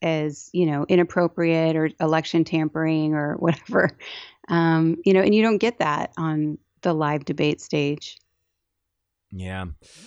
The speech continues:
Speaker 2: Uh, well, uh, this, uh, certainly was something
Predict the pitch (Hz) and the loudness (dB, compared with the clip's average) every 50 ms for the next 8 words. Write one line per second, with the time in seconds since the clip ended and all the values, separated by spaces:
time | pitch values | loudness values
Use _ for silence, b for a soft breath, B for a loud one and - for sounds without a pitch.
0 | B B B B B B 139 139 139 139 135 135 131 131 - - 135 147 160 165 | B B B B B B -2 0 0 0 2 0 0 -2 -4 -2 2 6 8 8
1 | 170 170 170 170 170 170 170 175 170 - 156 147 143 143 139 139 135 135 135 131 | 8 8 8 6 4 2 0 -2 -4 -4 -2 -2 0 0 0 -2 -4 -6 -8 -12
2 | 123 127 120 147 170 175 - - 175 156 151 151 147 131 - - - 214 247 254 | -14 -10 -4 -4 -4 -2 -2 -2 -2 -2 -2 -4 -6 -6 -4 2 4 4 4 6
3 | 190 220 233 226 220 196 180 185 170 - 190 180 180 175 165 175 165 165 165 165 | 4 2 2 2 2 2 2 2 2 2 0 0 0 -2 -4 -4 -2 -2 -4 -6